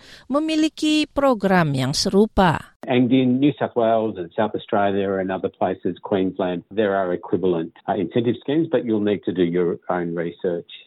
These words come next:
Speaker 2: uh, obviously in, uh, in each of those states.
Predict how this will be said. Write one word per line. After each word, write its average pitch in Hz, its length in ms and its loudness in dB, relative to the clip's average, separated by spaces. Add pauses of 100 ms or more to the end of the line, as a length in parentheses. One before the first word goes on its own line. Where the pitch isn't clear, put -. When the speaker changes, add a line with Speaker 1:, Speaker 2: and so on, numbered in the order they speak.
Speaker 2:
uh, - 160 -6
obviously 90 480 -6
in, 82 320 -6 (400)
uh, 87 160 -2
in 92 80 -2
each 87 240 -4
of 80 80 -10
those 82 320 -4
states. - 400 -8